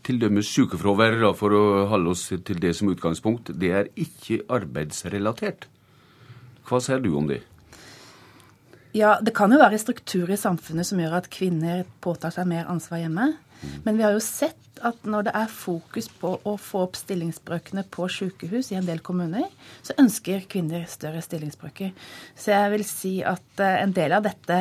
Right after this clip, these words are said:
Speaker 2: henger sammen med forhold i hjemmet, men det er ofte endringer i arbeidslivet som nå vil få likestillingen fremover. Husk at nå har vi gjennomført store familiepolitiske reformer som full barnehagedekning, pappapermisjon på tre måneder og lang fødselspermisjon.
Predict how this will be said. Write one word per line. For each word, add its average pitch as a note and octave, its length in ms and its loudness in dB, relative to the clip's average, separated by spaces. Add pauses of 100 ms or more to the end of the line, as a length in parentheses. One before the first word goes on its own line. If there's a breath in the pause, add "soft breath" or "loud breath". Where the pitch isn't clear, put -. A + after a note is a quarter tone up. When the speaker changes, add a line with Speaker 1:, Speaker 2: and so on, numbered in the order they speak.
Speaker 2:
henger F3+ 200 -2
sammen D#3+ 200 -2
med F3 80 -4
forhold E3 340 -6
i E3+ 220 -2
hjemmet, F#3 260 2
men A3 140 4
det G#3 80 0
er G3 60 -4
ofte G3+ 380 -4 (340 loud breath)
endringer F3 420 2
i - 80 -14
arbeidslivet F3+ 600 -2
som A#3+ 180 2
nå E3+ 140 0
vil G3+ 140 -2
få F#3 420 0 (300 loud breath)
likestillingen F#3 760 0
fremover. F3 540 -2
Husk G3+ 180 -4
at A3 100 -4
nå F3+ 60 -2
har E3+ 100 2
vi G#3+ 120 2
gjennomført F3+ 340 0
store F3+ 440 -2
familiepolitiske F3+ 800 -4
reformer F3+ 280 -6
som G3 200 -4
full F3+ 240 -6
barnehagedekning, E3+ 720 -4
pappapermisjon F3+ 680 -4
på F#3 220 -4 (460 loud breath)
tre F#3+ 180 0
måneder F#3+ 380 0
og F#3+ 60 0
lang F#3+ 200 0
fødselspermisjon. G3+ 800 -2